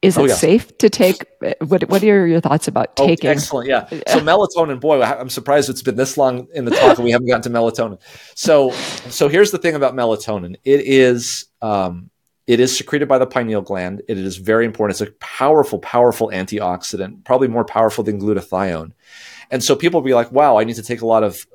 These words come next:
Speaker 2: melatonin." The problem is, is that when you take melatonin and it gets into the blood, it's a signal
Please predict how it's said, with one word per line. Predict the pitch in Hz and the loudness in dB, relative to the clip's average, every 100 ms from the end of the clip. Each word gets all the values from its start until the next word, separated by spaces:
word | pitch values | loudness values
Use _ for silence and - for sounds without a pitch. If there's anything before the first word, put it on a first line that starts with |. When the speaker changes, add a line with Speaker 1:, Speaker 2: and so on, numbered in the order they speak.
| - | -10
Speaker 2:
melatonin." | 110 104 104 123 113 | -4 -2 -2 -4 -6
The | 90 | -8
problem | - - 170 175 120 | -10 0 0 2 0
is, | 101 95 | -2 -4
is | 101 | -4
that | 107 | -2
when | 107 104 | -2 -6
you | |
take | 104 135 131 | -6 -6 0
melatonin | 117 110 - 117 107 | 0 0 0 -2 -2
and | 104 | -6
it | 95 | -4
gets | 104 - | -4 -4
into | 104 - | -14 -8
the | 92 | -6
blood, | 101 123 107 101 | 0 0 0 -2
it's | 113 113 | -8 -4
a | 101 | -4
signal | - - 214 185 120 101 165 | -6 0 0 0 -2 -2 -2